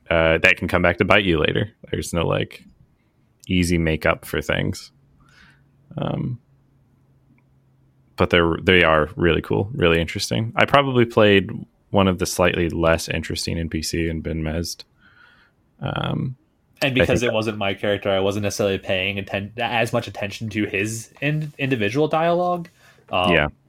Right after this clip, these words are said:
Speaker 2: so I know it came off as that to me, but it
Speaker 1: I think it's true. I think it's,
Speaker 2: Yeah.
Speaker 1: I think it's basically true. Like, they all have something going on. There is kind of, like, uh, one downside to multiplayer is, um,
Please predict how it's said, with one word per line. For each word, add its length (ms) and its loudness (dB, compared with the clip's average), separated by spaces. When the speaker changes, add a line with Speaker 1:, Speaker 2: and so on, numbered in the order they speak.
Speaker 2:
so 200 0
I 60 4
know 120 2
it 80 -2
came 260 -4
off 280 -2
as 160 -2
that 220 -2
to 120 -8
me, 320 -6
but 360 -2
it 200 0
Speaker 1:
I 120 2
think 160 0
it's 160 -4
true. 360 -2
I 120 2
think 160 0
it's, 100 -4
Speaker 2:
Yeah. 60 -4
Speaker 1:
I 40 -6
think 180 -4
it's 100 -8
basically 500 -4
true. 340 -8
Like, 160 4
they 120 6
all 140 6
have 200 2
something 420 -2
going 320 0
on. 260 -2
There 160 6
is 100 2
kind 260 0
of, 100 -2
like, 420 2
uh, 200 4
one 240 4
downside 440 2
to 60 0
multiplayer 720 2
is, 580 -2
um, 500 0